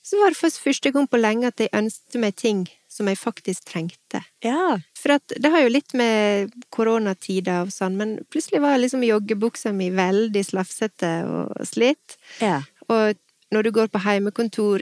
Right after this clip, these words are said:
Speaker 1: ja, det hadde vært greit å ha hatt noen innetøfler, det har ikke jeg hatt. Så plutselig situasjonen trigger noen nye behov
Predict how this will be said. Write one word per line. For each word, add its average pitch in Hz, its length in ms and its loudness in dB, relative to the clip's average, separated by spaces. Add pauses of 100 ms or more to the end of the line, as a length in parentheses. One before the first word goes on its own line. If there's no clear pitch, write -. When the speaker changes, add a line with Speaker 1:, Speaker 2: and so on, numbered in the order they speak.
Speaker 1:
ja, 269 520 0
det 277 120 0
hadde 311 180 2
vært 285 140 0
greit 277 320 0
å 240 40 -2
ha 240 120 -2
hatt - 100 -12
noen 233 240 -2
innetøfler, 226 1040 -2
det 254 80 0
har 262 140 0
ikke 247 80 -2
jeg 233 100 -4
hatt. 262 220 -4
Så - 180 -2
plutselig 285 380 2 (420)
situasjonen 254 720 2
trigger 220 420 2
noen 214 300 0
nye 214 260 2
behov 196 460 -2